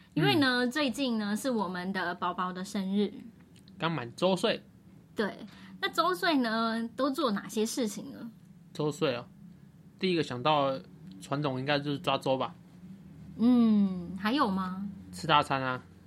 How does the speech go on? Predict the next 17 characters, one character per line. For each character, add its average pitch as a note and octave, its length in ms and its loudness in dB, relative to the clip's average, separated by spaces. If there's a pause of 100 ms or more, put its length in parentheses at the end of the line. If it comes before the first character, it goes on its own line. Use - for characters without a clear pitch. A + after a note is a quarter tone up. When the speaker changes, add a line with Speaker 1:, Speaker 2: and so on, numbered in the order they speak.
(580)
Speaker 1:
宝 A3+ 120 4
宝 A#3+ 320 4
其 C#4+ 160 0
实 F#4 140 -2
没 G4+ 80 -4
有 D#4+ 100 0
办 C4+ 160 0
法 G#3 120 4
吃 G3+ 180 -4
什 B3 100 0
么 F#3 80 2
大 F#3+ 220 4
餐 D#3+ 300 -8
吧？ - 100 -12 (440)
Speaker 2:
吃 - 240 -14
小 B2 240 -8
餐。 C#3 320 0